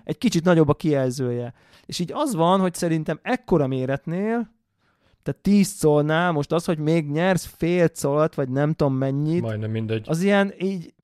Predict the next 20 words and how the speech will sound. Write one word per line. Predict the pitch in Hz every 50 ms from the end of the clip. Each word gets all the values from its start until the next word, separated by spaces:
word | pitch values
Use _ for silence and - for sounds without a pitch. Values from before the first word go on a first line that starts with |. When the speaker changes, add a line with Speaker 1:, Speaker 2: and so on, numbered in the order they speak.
| _ _ -
Speaker 1:
az | 170 170
olyan | 180 208 262 269 226 185
volt, | 180 202 202 190
hogy | 214 190 180 208
így | 202 185
nem | 240 226 185
éreztem | 151 147 147 143 - - 147 143
azt, | 143 143 - -
hogy | - 139 135 135
így, | 139 135 131 131 - _
ú, | - 175 175 175 170 170 170
de | 160 151 156 147
jó, | 147 147 147
mennyivel | 143 143 143 143 143 135 143 139
nagyobb. | 143 147 147 170 165 -
Tök | - 226 226 -
érdekes, | 208 156 147 147 160 143 -
mert | 151 147 147 151
egyébként | 151 151 156 151
a | 147